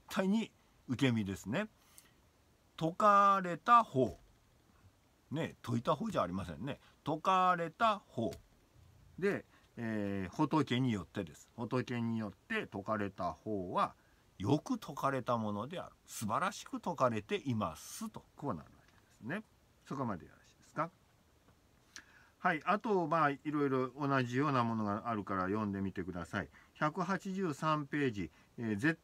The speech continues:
対に一つだけ覚えておいてください。えーと、上から十行目かな？六波の九行目ですね。エーバムメースタム。エーバムメースタム。覚えました？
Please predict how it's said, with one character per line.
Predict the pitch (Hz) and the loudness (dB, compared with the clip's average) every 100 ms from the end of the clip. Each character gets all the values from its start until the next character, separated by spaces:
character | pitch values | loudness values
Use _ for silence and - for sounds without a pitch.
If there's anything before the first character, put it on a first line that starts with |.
| - | -4
対 | 185 180 | 0 0
に | 170 | -2
一 | - 180 | -2 -4
つ | 143 | -2
だ | 160 | 0
け | 147 | 0
覚 | 120 113 123 | 0 0 0
え | 107 | 0
て | 117 | 0
お | 110 | -2
い | |
て | 101 | -2
く | 101 | -4
だ | 98 92 | -4 -2
さ | 127 | -2
い。 | 98 - - _ | -2 -6 -20 _
え | 120 117 113 113 107 | -8 -6 -4 -4 -6
ー | |
と、 | 113 | -4
上 | 113 135 | 0 2
か | 139 | 2
ら | 123 113 | 2 2
十 | 104 117 | 0 0
行 | 120 | 0
目 | 127 139 | -2 -2
か | 95 | -4
な？ | 104 123 | -4 -6
六 | 87 92 78 78 | -6 -8 -10 -14
波 | 92 82 | -12 -12
の | 73 | -14
九 | - 165 160 | -2 2 4
行 | 147 156 | 4 0
目 | 143 | 0
で | 135 110 | 0 -2
す | 143 | -2
ね。 | 113 - - - | -4 -4 -16 -8
エ | - 156 156 | 4 6 6
ー | |
バ | 143 135 | 6 6
ム | 127 | 4
メ | 120 131 | 4 4
ー | 127 | 2
ス | - | 0
タ | 131 107 | -4 -4
ム。 | 87 - - - | -6 -14 -20 -2
エ | 147 143 | 2 4
ー | |
バ | 127 127 | 6 4
ム | 117 | 4
メ | 113 120 | 0 0
ー | 107 | 0
ス | - | 0
タ | 107 | 0
ム。 | 87 - | 0 -8
覚 | 131 139 | -4 -2
え | |
ま | 131 | -2
し | - | -4
た？ | 127 | -6